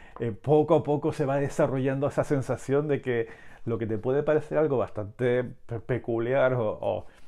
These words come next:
o, o increíble, eso de que, que unos niños de repente se hagan con el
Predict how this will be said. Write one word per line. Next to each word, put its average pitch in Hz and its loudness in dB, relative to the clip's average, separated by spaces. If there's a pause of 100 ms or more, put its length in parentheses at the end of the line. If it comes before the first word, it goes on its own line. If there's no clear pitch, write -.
(140)
o, 110 -4
o 104 0
increíble, 135 0
eso 143 0
de 123 2
que, 113 0
que 120 -4
unos 131 0
niños 131 -2
de 117 0
repente 123 -2 (340)
se - -4
hagan 131 2
con 120 -2
el 110 -4